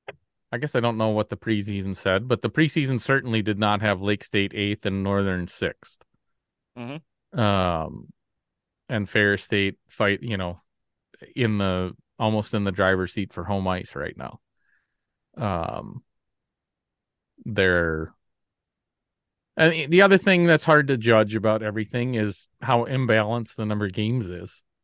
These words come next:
Speaker 1: You know, Bowling Green's got twenty played already. <clears throat> Bemidji, Northern, Ferris are at sixteen, and everybody else is at eighteen. So it's really hard to judge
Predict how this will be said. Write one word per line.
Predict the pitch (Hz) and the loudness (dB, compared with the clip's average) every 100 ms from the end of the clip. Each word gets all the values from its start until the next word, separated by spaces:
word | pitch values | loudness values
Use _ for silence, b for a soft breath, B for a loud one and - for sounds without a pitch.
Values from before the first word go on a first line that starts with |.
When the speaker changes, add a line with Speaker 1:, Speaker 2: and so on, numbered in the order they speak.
| - | -10
Speaker 1:
You | 131 | -8
know, | 104 | -6
Bowling | 104 110 113 | -4 -2 -2
Green's | 113 117 | -2 -2
got | 120 107 | 0 -2
twenty | - 117 117 | -2 -2 -2
played | 113 117 110 | -2 -2 0
already. | 110 107 107 107 110 110 _ _ _ _ _ | 2 0 0 -2 -6 -10 _ _ _ _ _
<clears throat> | _ _ _ - | _ _ _ -4
Bemidji, | 165 131 127 131 120 123 | -2 0 2 2 0 0
Northern, | 120 120 120 | 2 2 0
Ferris | 107 110 110 - | -2 -2 -2 -2
are | 107 | -6
at | - | -6
sixteen, | 123 - - 113 113 | -8 -8 -4 -2 -2
and | 107 | 0
everybody | 104 107 104 104 | 0 0 2 2
else | 101 104 110 | 2 0 -4
is | 101 | -6
at | 95 | -4
eighteen. | 104 113 - 92 87 | -4 -4 -6 -8 -8
So | - | -6
it's | 104 - | -8 -6
really | 160 165 | -4 0
hard | 120 117 107 | 2 2 2
to | 104 | -4
judge | 95 104 101 95 98 - | -4 0 0 0 -8 -16